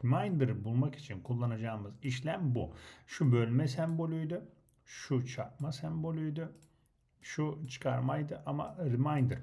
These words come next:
bir bölme işleminden kalan, onun dörde bölümünden kalan kaçtır? İkidir. Niye? Dört ke-, dört artı dört, sekiz, iki kalıyor.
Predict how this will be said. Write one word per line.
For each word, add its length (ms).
bir 200
bölme 260
işleminden 640
kalan, 340
onun 440
dörde 340
bölümünden 500
kalan 300
kaçtır? 460
İkidir. 480
Niye? 300
Dört 240
ke-, 260
dört 220
artı 200
dört, 160
sekiz, 460
iki 420
kalıyor. 380